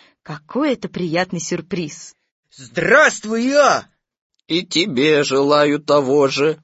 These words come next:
Speaker 3: медвежонок Пух. А по четвергам вдвое», уныло сказал Иа.
Speaker 1: Не успел Пух спросить, почему по четвергам, как Кристофер Робин начал рассказывать грустную историю пропавшего дома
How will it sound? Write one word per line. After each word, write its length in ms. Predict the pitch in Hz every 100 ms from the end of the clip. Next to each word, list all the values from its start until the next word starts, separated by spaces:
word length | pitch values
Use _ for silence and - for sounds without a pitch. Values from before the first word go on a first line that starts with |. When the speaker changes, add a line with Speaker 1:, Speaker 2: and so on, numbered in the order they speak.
| -
Speaker 3:
медвежонок 760 | 123 123 131 127 135 127 -
Пух. 380 | - 139 127 - _ _ _ _ _ -
А 80 | 147
по 180 | 151 160
четвергам 840 | - 160 151 156 156 175 202 202 - -
вдвое», 1000 | 156 147 135 139 135 131 120 113 107 113 _ _ _ _ -
уныло 420 | 113 110 101 98
сказал 560 | - - 95 98 95 -
Иа. 360 | 104 87 87 80 _ _ _ _
Speaker 1:
Не 240 | 196 202 220
успел 500 | 220 - - 262 220
Пух 300 | 214 233 -
спросить, 600 | - 202 208 262 208 -
почему 440 | 202 - 226 233
по 100 | 202
четвергам, 760 | 196 208 190 190 180 254 403 381 _
как 220 | - 196 196
Кристофер 600 | 240 233 - 202 214 185
Робин 440 | 202 285 294 277
начал 320 | 220 196 185
рассказывать 600 | 185 185 - 202 175 170
грустную 760 | 170 180 190 202 - - 160 156
историю 760 | - - 208 285 311 285 269 - _ _
пропавшего 800 | - 160 156 185 220 - 233 202
дома 420 | 170 156 170 175